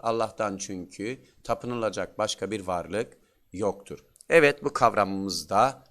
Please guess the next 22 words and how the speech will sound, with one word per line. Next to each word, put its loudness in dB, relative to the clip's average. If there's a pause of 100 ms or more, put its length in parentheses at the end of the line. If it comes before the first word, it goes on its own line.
(120)
öğrenmiş -4
olduk. -2 (240)
Bir 4
sonraki -2
kavramda 0 (140)
görüşmek 0
üzere. 2 (160)
Hoşça 0
kalın, 2 (280)
başarıyla 0
kalın. -2
Sorularınız -2
olursa -2 (240)
videonun -6
altına -6 (220)
bizlere -6
ulaştırabilirsiniz. -6
En -4
kısa -4
zamanda -2
cevaplandırırız -6
arkadaşlar. -14